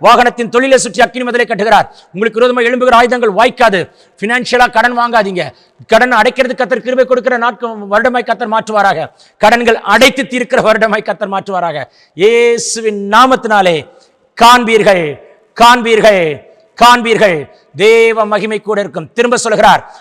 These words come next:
வாசலில் இருந்தவன் ராஜவஸ்திரம் தரித்தான், அரண்மனைக்குள் இருந்தவன் ஆமான் வாசலுக்கு வந்தான். அடிமையா இருந்த எஸ்தர் ராஜஸ்திரியாய் மானாள், ராஜஸ்திரியாய் இருந்த வஸ்தியோ வெளியே வந்தாள். உள்ளே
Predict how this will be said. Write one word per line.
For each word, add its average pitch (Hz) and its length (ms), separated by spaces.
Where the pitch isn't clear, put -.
வாசலில் 233 720
இருந்தவன் 196 420
ராஜவஸ்திரம் 202 720
தரித்தான், 160 440
அரண்மனைக்குள் 240 680
இருந்தவன் 214 380
ஆமான் 220 400
வாசலுக்கு 202 520
வந்தான். 151 320
அடிமையா 262 380
இருந்த 247 240
எஸ்தர் 208 340
ராஜஸ்திரியாய் 208 600
மானாள், 156 280
ராஜஸ்திரியாய் 226 880
இருந்த 208 220
வஸ்தியோ 185 400
வெளியே 214 340
வந்தாள். 156 340
உள்ளே 233 360